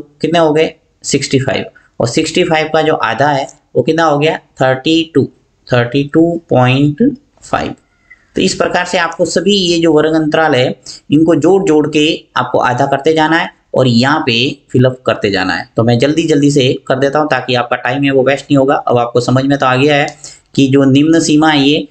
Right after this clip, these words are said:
और उच्च सीमा, इसको बोलते हैं lower limit, इसको बोलते हैं upper limit। इन दोनों को जोड़ के दो से divide करते हैं तो हमारा मध्य मान निकलता है। ठीक है, ये rule है। तो मैं जल्दी से इन सभी संख्याओं का मध्य मान है वो निकाल देता हूँ। तो मैंने ये सभी मध्य मान है वो लिख दिए।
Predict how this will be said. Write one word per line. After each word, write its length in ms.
और 160
उच्च 260
सीमा, 380
इसको 220
बोलते 320
हैं 120
lower 280
limit, 420
इसको 220
बोलते 300
हैं 80
upper 300
limit। 280
इन 160
दोनों 260
को 120
जोड़ 220
के 180
दो 160
से 140
divide 340
करते 240
हैं 180
तो 80
हमारा 320
मध्य 300
मान 260
निकलता 400
है। 140
ठीक 140
है, 120
ये 120
rule 200
है। 140
तो 80
मैं 160
जल्दी 260
से 120
इन 340
सभी 260
संख्याओं 420
का 140
मध्य 260
मान 180
है 80
वो 80
निकाल 300
देता 200
हूँ। 140
तो 320
मैंने 240
ये 140
सभी 220
मध्य 240
मान 200
है 60
वो 80
लिख 160
दिए। 300